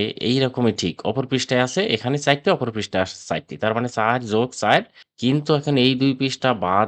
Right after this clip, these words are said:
দিয়ে ধরে আর কয়গুলো থাকলো? এবারে কিন্তু এই যে এইটা নেয়া হয়ে গেছে। এখানে খেয়াল রাখতে হবে, যখন আমরা এখানে চারটা পৃষ্ঠা নিয়ে নিচ্ছি, তখন এইটা কিন্তু বাদ হয়ে গেল এই পৃষ্ঠাটার। তখন থাকলো সে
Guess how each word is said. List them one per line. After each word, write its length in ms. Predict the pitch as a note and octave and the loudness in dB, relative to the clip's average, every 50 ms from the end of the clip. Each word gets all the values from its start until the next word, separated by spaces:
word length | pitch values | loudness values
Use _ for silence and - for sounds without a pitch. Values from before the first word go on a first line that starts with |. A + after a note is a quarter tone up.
| - - | 0 -2
দিয়ে 180 | - B2+ G#2+ E2 | 0 0 0 0
ধরে 380 | D2 - - F#2 A2 B2+ C#3+ G#2+ D2 - - _ _ _ _ _ _ _ _ _ A2 | -2 -4 -2 0 4 4 6 4 4 0 -6 _ _ _ _ _ _ _ _ _ _
আর 140 | A#2+ C#3 D3+ D3 | -2 -2 -2 0
কয়গুলো 440 | D3 - A#2 G#2+ G2 F2 E2+ E2 | 4 4 4 4 4 2 -2 -4
থাকলো? 300 | D#2 - D#2+ D#2 D2 D#2+ - - | -4 -6 -10 -12 -10 -12 -10 -4
এবারে 300 | - G#2+ B2+ C#3 D3+ D3+ | -2 0 4 4 4 4
কিন্তু 200 | C#3+ D3+ D3 C#3 D3 | 2 0 0 2 4
এই 100 | C#3+ B2+ | 4 4
যে 120 | B2 B2+ A#2+ A#2+ D2+ | 6 4 4 4 4
এইটা 320 | G2 A#2+ C#3+ D3 C#3+ C#3 C3 | 4 4 4 4 4 2 4
নেয়া 180 | G#2+ G2+ F#2+ F#2 | 4 4 4 4
হয়ে 120 | F2+ E2+ E2 | 2 0 -2
গেছে। 140 | E2+ - - | -4 -6 -6
এখানে 200 | F#2+ G#2+ A#2+ A#2+ | -4 -4 -4 -4
খেয়াল 220 | A#2 - B2+ B2 B2 | -2 0 0 2 2
রাখতে 220 | C3+ C3 - - C#3+ | 2 0 -2 -4 -4
হবে, 140 | D3 F3+ G#3 - - - - - - _ _ - | -2 -2 -2 -4 -8 -18 -20 -20 -20 _ _ -4
যখন 340 | E3 G#2 A2 A#2+ - D3+ D3+ | 2 4 4 4 4 4 2
আমরা 160 | D#3 D#3 D#3 D#3 | 2 4 4 2
এখানে 380 | C3 A#2+ - - C#3 D#3 D3 B2 A2+ C3+ - - _ _ _ _ - | 2 2 0 0 0 2 2 2 2 0 -2 -8 _ _ _ _ -6
চারটা 360 | - - A2 A2 - - - A#2+ | 0 2 2 2 2 0 -2 -2
পৃষ্ঠা 360 | - - A#2 A2+ - - B2+ | 0 0 -2 -2 0 0 0
নিয়ে 280 | A#2 G#2 G2 G#2+ B2+ D3 | 2 4 4 6 8 8
নিচ্ছি, 380 | D3+ C#3+ A#2+ - - - - D2 - _ _ _ _ _ _ _ _ - | 8 8 6 4 0 -8 -10 -10 -12 _ _ _ _ _ _ _ _ -2
তখন 220 | G#2+ - - D3 C3+ | -2 0 2 0 2
এইটা 260 | - A2+ C3 C3 C3+ | 4 2 2 2 2
কিন্তু 220 | B2 C3 B2+ A#2 A#2 | 0 0 0 0 4
বাদ 220 | G#2+ G2 F2+ E2+ D#2+ | 4 4 4 4 4
হয়ে 140 | F2 F2 D#2+ | 2 0 0
গেল 80 | D2+ C2+ - | -2 -6 -4
এই 180 | - F2+ A#2 B2+ | 2 4 4 4
পৃষ্ঠাটার। 520 | B2+ G#2+ F#2 - - D#2 D2+ - D#2 C2 - _ _ _ _ _ - | 4 2 -2 -2 -2 -6 -8 -8 -10 -12 -12 _ _ _ _ _ -4
তখন 220 | F#2+ G#2+ A2+ C#3+ D3 D3 | -4 -2 -2 -2 -4 -2
থাকলো 320 | - A#2 A#2 A#2 A#2 B2 A#2+ | -2 -2 -2 0 0 -2 0
সে 120 | A2+ - | 2 2